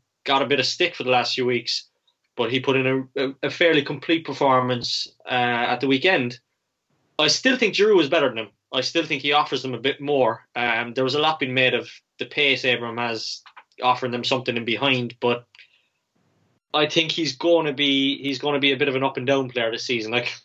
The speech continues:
obviously, I could be wrong on that, like, but I think Giroud just probably gives them a bit more with bringing players into the game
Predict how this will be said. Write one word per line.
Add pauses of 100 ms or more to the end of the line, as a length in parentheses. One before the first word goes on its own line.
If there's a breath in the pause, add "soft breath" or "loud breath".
(560 soft breath)
obviously,
I
could
be
wrong
on
that,
like,
but
I
think
Giroud
just (720 soft breath)
probably
gives
them
a
bit
more
with
bringing
players
into
the
game